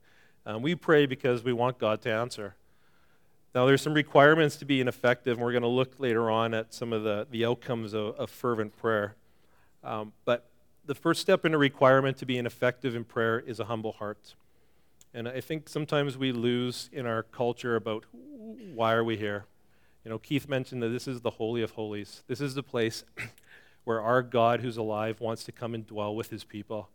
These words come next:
This is a place where <clears throat> when Moses walked in the burning bush, he said, "Take off your sandals because where you stand is holy ground."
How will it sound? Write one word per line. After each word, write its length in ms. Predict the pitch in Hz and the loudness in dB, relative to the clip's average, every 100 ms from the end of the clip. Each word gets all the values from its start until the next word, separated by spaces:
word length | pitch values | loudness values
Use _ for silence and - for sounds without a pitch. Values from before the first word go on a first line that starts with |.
| _ _ _ - | _ _ _ -10
This 140 | 139 | -8
is 100 | 139 | -6
a 60 | 139 | -6
place 480 | - 120 117 - - | -2 -2 -2 -6 -6
where 300 | 123 110 123 - - - _ | -4 -4 -6 -12 -18 -18 _
<clears throat> 360 | _ _ - | _ _ -14
when 160 | 113 117 | -8 -2
Moses 460 | 113 120 123 - - | 0 0 -2 -6 0
walked 460 | 117 120 - - - _ _ | 2 2 0 -20 -20 _ _
in 40 | 110 | -10
the 60 | |
burning 340 | 107 127 131 117 | -2 0 0 0
bush, 320 | 113 110 - | -2 -2 -6
he 120 | - 120 | -16 -16
said, 200 | 107 - | -16 -8
"Take 200 | 123 127 | -4 2
off 220 | 123 - | 2 0
your 80 | 139 | -6
sandals 480 | 117 110 117 113 | -4 -4 -4 -8
because 360 | - 104 113 98 | -10 -10 -10 -8
where 180 | 110 113 | -4 -4
you 140 | 113 | -4
stand 320 | - 110 104 | -6 -8 -8
is 120 | 110 - | -10 -12
holy 260 | 110 107 | -12 -10
ground." 380 | 101 101 101 | -10 -12 -14